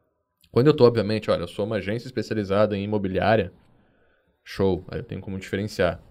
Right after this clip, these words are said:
Porque aí eu tô trabalhando exatamente com o nicho, eu sei quais são as características do outro nicho. Mas numa agência aberta, o que eu vou fazer é deixar clara a minha proposta.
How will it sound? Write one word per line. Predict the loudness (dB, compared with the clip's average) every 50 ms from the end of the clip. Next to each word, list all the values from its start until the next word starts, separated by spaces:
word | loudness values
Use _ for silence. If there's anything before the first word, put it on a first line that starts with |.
| _ _ _ _
Porque | -12 -8
aí | -8
eu | -8 -8
tô | -6 -8 -10
trabalhando | -8 -2 -2 -2 -2 0 -4 -4 -6 -6
exatamente | -4 -4 -4 -2 -2 -4 -6 -6 -8 -8
com | -10 -10
o | -8
nicho, | -6 -8 -8 -8 -12
eu |
sei | -8 -2 -4 -4
quais | -2 -2 -4 -4
são | -2 -4 -4
as | -4 -4
características | -4 -8 -8 -8 -8 -6 -6 -6 -6 -6 -8 -6 -4
do | -4
outro | -4 -4 -4 -6
nicho. | -4 -4 -6 -6 -10 -20 -20 -20 -20 _ _ _ _ _ _ _ _ -6
Mas | -4 -4 -2
numa | -2 -2 -2
agência | 0 0 0 0 2 0 2
aberta, | 4 4 4 4 4 2 -2
o | -2
que | -2
eu | -2
vou | -2 -2
fazer | -2 -2 -2 0 0 0 0
é | 0
deixar | -2 -4 -6 -6 -8 -10
clara | -8 -4 -2 -2 0 0 -2 -2
a |
minha | -4 -6 -6
proposta. | -6 -8 -6 0 0 0 0 0 -4 -14 -16